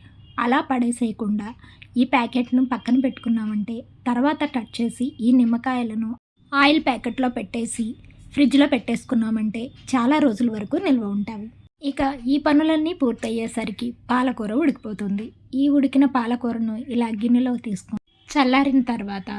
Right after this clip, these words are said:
ఫ్రిడ్జ్లో స్టోర్ చేసుకోవాలి. ఇలా నిల్వ ఉంచిన పాలకూరను మనం ఎప్పుడు కావాలంటే అప్పుడు వంటల్లో ఉపయోగించుకోవచ్చు. వంట త్వరగా అవ్వాలంటే చింతపండు పులుసు కూడా చేసుకోవడం కూడా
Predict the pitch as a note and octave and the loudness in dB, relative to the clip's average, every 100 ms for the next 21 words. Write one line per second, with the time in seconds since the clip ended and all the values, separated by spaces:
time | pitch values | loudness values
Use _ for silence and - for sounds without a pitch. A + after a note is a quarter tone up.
0 | F3+ - - C#4+ A3+ A3+ C#4 - C4+ - | -10 -12 0 0 0 -2 -2 -2 -2 -2
1 | A3 G3+ - G#3 G3 F#3 G#3+ - - B3+ | -10 -12 -10 -8 -6 -8 -12 -20 -16 -8
2 | A#3+ D4+ C#4 C4+ A#3+ C4 D4 D4 D4 C#4 | -2 -2 0 0 2 4 4 4 4 2
3 | C4 A#3 A#3 A#3+ B3+ G#3+ A3+ A3 - A#3 | 2 -2 -2 0 0 0 -2 -2 -4 -2
4 | A3+ A3+ A3 A#3 C4 C4 A3 A3 A3 A3+ | -2 -4 -6 -2 -2 -2 -4 -6 -6 -4
5 | A#3 G#3+ G3 A#3 A4 - B3+ B3+ A#3+ G#3+ | -4 -6 -10 -8 -8 -4 0 2 0 -2
6 | F4+ F4+ G#3+ G3+ G3 - G#3+ G3+ G3 - | -2 -2 -4 -2 -4 -6 -10 -10 -12 -14
7 | B3+ - - - - - _ _ - B3 | -16 -20 -20 -20 -20 -20 _ _ -4 -2
8 | C#4+ F4+ D#4 B3+ B3 C#4+ B3+ A3+ A3 A3 | 2 2 2 2 2 4 4 0 -6 -4
9 | A3+ C4 C#4 - - C4+ E4 E4 D#4 D4 | -4 -4 -10 -8 0 2 2 0 0 0
10 | B3 G#3+ - A3+ A3 A#3+ - A3+ - A#3+ | -2 -6 -8 -6 -6 -4 -2 -4 -2 -2
11 | A#3 A#3 A#3 A3+ A#3 | 0 0 0 0 -4